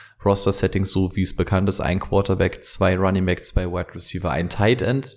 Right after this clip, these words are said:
zwei Flex, keine Superflex und dann einfach nochmal fünf Bench-Spots.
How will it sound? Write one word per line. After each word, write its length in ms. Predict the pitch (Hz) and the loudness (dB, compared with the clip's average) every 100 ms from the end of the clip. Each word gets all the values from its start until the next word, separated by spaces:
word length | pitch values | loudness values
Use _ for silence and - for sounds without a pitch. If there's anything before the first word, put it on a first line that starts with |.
| _ - | _ -6
zwei 580 | - - - 92 92 95 | -2 0 2 2 2 -2
Flex, 800 | - - 110 131 - - - _ _ _ _ _ _ | -6 -4 2 2 2 -2 -2 _ _ _ _ _ _
keine 300 | - 95 95 | -2 0 2
Superflex 720 | 92 117 143 127 135 139 - - - - - | -2 0 0 0 -2 -2 -4 -10 -20 -16 -2
und 160 | 107 | 2
dann 120 | 98 | 2
einfach 400 | 85 92 - 90 | 2 0 0 0
nochmal 300 | 95 - 90 | 0 0 0
fünf 380 | 80 87 85 - - - | 0 -2 -2 -6 -8 0
Bench-Spots. 1000 | 85 - - - - 71 - - - | 0 -2 -12 -14 -8 -6 -4 -6 -8